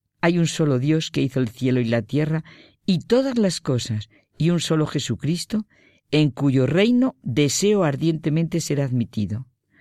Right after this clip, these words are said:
¿Te refieres al que fue crucificado bajo Poncio Pilato? Sí. Aquel que con su muerte nos redimió.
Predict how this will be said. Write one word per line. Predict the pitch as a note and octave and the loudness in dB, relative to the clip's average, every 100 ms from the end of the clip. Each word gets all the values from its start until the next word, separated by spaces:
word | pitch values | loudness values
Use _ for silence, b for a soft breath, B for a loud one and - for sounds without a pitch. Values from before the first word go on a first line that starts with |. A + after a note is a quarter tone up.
| b b b b b | b b b b b
¿Te | - D#3+ | -2 0
refieres | D3 - A#2+ C3+ F#3 | 0 0 0 2 0
al | C#4+ | -2
que | - | -2
fue | F3+ D3 | -2 -2
crucificado | B2+ C3+ B2 A#2 - C#3+ C3 | -2 -2 -2 -2 -2 0 0
bajo | B2 B2 A#2+ | 0 -2 -2
Poncio | C3+ C3+ C3 A#2+ | -2 0 -2 -2
Pilato? | B2 A#2+ B2 B2+ G#2 G2 - _ _ _ _ _ _ _ - | -2 0 0 -2 -4 -4 -8 _ _ _ _ _ _ _ -10
Sí. | - D#3+ C4 _ b b b b b b - | -4 -2 -4 _ b b b b b b -4
Aquel | C#3 - C4+ A#3 | -4 0 0 0
que | D3 | -2
con | A2 C#3 | 0 0
su | - | 0
muerte | C3 D3 A#2+ C#3+ | 0 0 0 0
nos | B2+ | 0
redimió. | B2 A#2 A2+ G#2+ G#2 | 0 0 2 2 -2